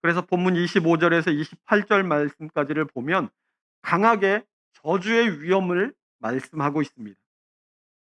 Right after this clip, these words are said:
그러나 하나님은 이미 알고 계십니다. 이스라엘 백성들이 가나안 땅에 들어가서 하나님의 언약을 헌시짝처럼 팽개치고 얼마나 빨리 우상 숭배에 물들어가게 될지 말입니다. 그럼에도 불구하고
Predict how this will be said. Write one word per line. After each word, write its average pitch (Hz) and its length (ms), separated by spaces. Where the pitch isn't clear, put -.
그러나 208 220
하나님은 220 480
이미 180 180
알고 165 320
계십니다. 127 460
이스라엘 165 320
백성들이 165 680
가나안 196 400
땅에 196 220
들어가서 170 760
하나님의 233 520
언약을 196 600
헌시짝처럼 233 1000
팽개치고 233 840
얼마나 247 420
빨리 254 260
우상 226 460
숭배에 202 500
물들어가게 190 760
될지 127 300
말입니다. 104 380
그럼에도 165 340
불구하고 156 800